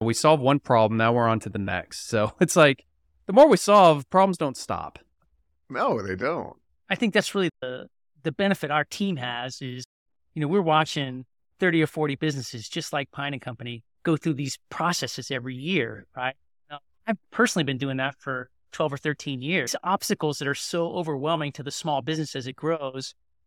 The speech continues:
Speaker 3: we've literally solved that problem a hundred times. So we can shorten that learning curve, right, and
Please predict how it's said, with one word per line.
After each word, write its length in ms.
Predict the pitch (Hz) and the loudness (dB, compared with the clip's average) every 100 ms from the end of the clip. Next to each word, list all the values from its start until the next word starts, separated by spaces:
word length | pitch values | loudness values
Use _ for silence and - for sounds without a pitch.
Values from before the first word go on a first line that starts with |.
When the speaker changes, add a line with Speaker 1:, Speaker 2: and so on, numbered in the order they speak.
| - | -4
Speaker 3:
we've 200 | 185 139 | -4 0
literally 340 | 165 165 143 | 0 0 -2
solved 440 | 127 - 156 147 143 | -4 -2 0 0 0
that 180 | 127 | -4
problem 400 | - 143 127 123 123 _ _ _ | -4 -6 -6 -8 -16 _ _ _
a 60 | - | -10
hundred 340 | 139 143 123 | -6 -6 -6
times. 580 | - - - 160 - - _ _ _ | -12 -12 -12 -12 -14 -14 _ _ _
So 140 | - 160 | -6 -2
we 60 | |
can 120 | 170 135 | 0 0
shorten 300 | - 160 143 | 0 0 2
that 180 | 139 | -2
learning 240 | - 143 135 | -2 -4 -4
curve, 540 | - 135 131 127 120 - | -2 -2 -2 -4 -8 -10
right, 100 | 131 | -10
and 260 | 127 131 | -10 -16